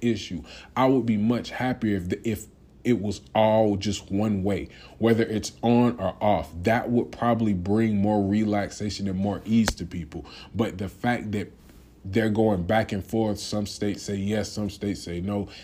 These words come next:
that means that the United States as a whole is indecisive. That means that on a, literally a situation that's life or death, we still can't come,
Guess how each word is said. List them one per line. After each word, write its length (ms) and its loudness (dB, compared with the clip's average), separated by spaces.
that 320 0
means 320 4
that 160 -2
the 80 -4
United 440 0
States 280 -4
as 180 -4
a 80 -2
whole 320 0
is 220 -8
indecisive. 800 -2
That 180 0
means 320 2
that 220 -2
on 200 0
a, 220 -4
literally 840 6
a 100 -2
situation 760 0
that's 180 -4
life 340 2
or 100 0
death, 360 -2
we 220 -2
still 440 2
can't 400 -4
come, 380 -2